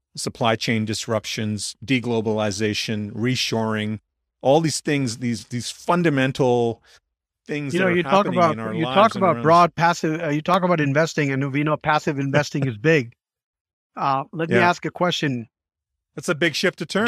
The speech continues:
Speaker 2: Do you know
Speaker 1: That's a
Speaker 2: your
Speaker 1: big ship
Speaker 2: beta?
Speaker 1: to, to right.
Speaker 2: Do you know your
Speaker 1: Yeah.
Speaker 2: beta? When you invest passively, do you know and understand the beta you're investing in?
Speaker 1: Yeah.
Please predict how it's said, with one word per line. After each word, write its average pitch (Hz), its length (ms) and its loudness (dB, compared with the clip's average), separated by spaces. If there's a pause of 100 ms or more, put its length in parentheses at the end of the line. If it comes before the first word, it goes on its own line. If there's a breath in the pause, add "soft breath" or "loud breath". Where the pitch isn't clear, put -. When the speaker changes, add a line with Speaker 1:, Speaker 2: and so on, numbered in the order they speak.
Speaker 2:
Do 175 60 0
you 185 140 0
know 170 160 2
Speaker 1:
That's 175 100 2
a 175 40 2
Speaker 2:
your 160 100 4
Speaker 1:
big 170 100 0 (100)
ship 180 80 2
Speaker 2:
beta? 110 120 -6
Speaker 1:
to, 156 440 -6
to 151 120 -6
right. 147 320 0
Speaker 2:
Do 175 220 0
you 180 280 2
know 170 260 2
your 156 200 2
Speaker 1:
Yeah. 151 60 -2
Speaker 2:
beta? 143 340 -2 (1900)
When 156 220 -2
you 156 100 0
invest 151 360 0
passively, 123 640 -2 (380)
do 147 100 -2
you 151 160 -2
know 160 280 2
and 160 100 0
understand 151 560 -4
the 127 60 -2
beta 139 420 0
you're 127 140 -2
investing 117 460 -6
in? 110 60 -6
Speaker 1:
Yeah. 95 140 -8